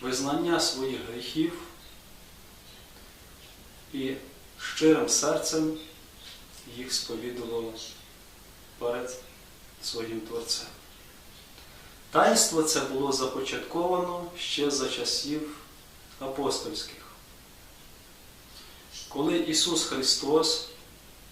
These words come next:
передаючи владу апостолам, після свого Воскресіння явився і сказав:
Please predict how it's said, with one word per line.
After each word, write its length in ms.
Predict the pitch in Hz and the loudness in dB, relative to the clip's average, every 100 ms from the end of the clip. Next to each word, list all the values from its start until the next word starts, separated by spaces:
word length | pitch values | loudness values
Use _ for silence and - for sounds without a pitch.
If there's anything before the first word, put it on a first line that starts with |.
| - - - | -20 -20 -6
передаючи 600 | 131 147 - - 98 - | 0 8 8 8 4 0
владу 400 | 135 151 160 156 | 2 6 8 8
апостолам, 840 | 123 120 - 175 180 - 165 165 165 - - - - - - - - - - - - - - - | 4 2 0 0 0 0 0 0 0 -6 -14 -18 -16 -14 -14 -14 -18 -18 -20 -20 -20 -20 -18 -4
після 340 | 160 156 156 | 2 4 6
свого 680 | 156 160 156 170 151 - - 127 | 6 6 6 8 6 6 -2 -4
Воскресіння 840 | 127 - - - - 180 180 170 165 - - - - - - - - - - - - - - - - | 0 0 0 2 2 2 0 -2 -2 -6 -14 -18 -20 -18 -18 -18 -18 -18 -18 -18 -20 -20 -18 -18 -14
явився 520 | 120 123 156 - - | -6 0 2 2 4
і 240 | 156 156 156 | 4 2 0
сказав: 560 | - 156 151 117 - | 2 2 2 0 -2